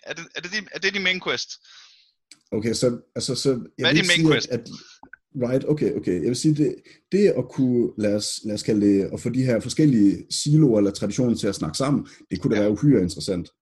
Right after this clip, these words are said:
Speaker 1: Ja.
Speaker 2: Men jeg vil, jeg vil ikke sige, at, at det er min main quest. Min main quest lige nu, det er at finde ud af, hvad spiluddannelse egentlig er, og hvad er det, hvordan underviser man i det?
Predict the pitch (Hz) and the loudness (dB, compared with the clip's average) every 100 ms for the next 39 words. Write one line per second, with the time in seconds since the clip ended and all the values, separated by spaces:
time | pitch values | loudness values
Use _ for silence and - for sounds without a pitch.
0 | _ - - _ _ _ - 120 131 123 | _ -20 -20 _ _ _ 0 4 6 6
1 | 131 - 135 165 - 156 139 - 107 127 | 2 2 2 2 2 2 2 0 -2 2
2 | 120 107 110 117 82 - 117 127 143 170 | 4 4 4 2 -2 -2 0 2 2 2
3 | 156 117 113 120 117 147 160 - _ _ | 0 -6 -4 0 2 4 2 -6 _ _
4 | - 127 131 139 139 135 123 - 113 127 | -6 -4 -2 0 4 4 2 0 0 0
5 | 131 143 135 113 113 - 139 131 92 95 | 0 0 2 2 -2 0 2 4 2 0
6 | 127 - - 98 _ 117 127 127 120 107 | -4 -6 -10 -10 _ -4 -2 0 -2 -2
7 | 110 135 - 160 120 - 95 90 120 117 | 0 0 4 2 2 0 0 0 0 0